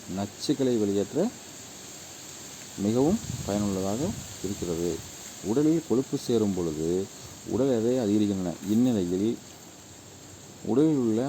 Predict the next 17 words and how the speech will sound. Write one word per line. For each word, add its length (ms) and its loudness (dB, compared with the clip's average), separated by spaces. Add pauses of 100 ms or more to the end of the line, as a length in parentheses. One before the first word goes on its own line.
அதிகப்படியான 680 0
கொழுப்பை 360 2
கரைத்து 540 0
வெளியேற்ற 560 4 (880)
நார்ச்சத்து 600 0 (360)
அதிகம் 400 0
நிறைந்துள்ள 480 2 (580)
தட்டைப்பயிறு 500 2 (140)
தினமும் 320 4
எடுத்துக்கொண்டு 440 -2
வந்தால் 220 0 (200)
உடல் 240 2
ஆரோக்கியத்திற்கு 580 0 (240)
மிகவும் 360 0
பயனுள்ளதாக 540 0 (100)
இருக்கும். 320 -2 (4000)
உங்களுக்கு 260 6